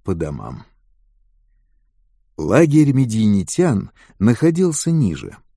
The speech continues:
в долине. В ту же ночь Господь повелел Гидеону: "Иди немедля в их лагерь, я предаю его в твои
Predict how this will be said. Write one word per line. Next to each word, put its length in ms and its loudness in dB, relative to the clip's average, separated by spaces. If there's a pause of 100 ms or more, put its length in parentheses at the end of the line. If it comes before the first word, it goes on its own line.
в 120 -8
долине. 640 -2 (720)
В 160 -20
ту 180 0
же 180 -6
ночь 540 -6 (380)
Господь 720 0
повелел 640 0 (200)
Гидеону: 800 -10 (1300)
"Иди 520 2
немедля 720 4
в 120 2
их 200 -2
лагерь, 680 -4 (520)
я 560 0 (140)
предаю 640 2
его 680 -2 (160)
в 160 -20
твои 720 -6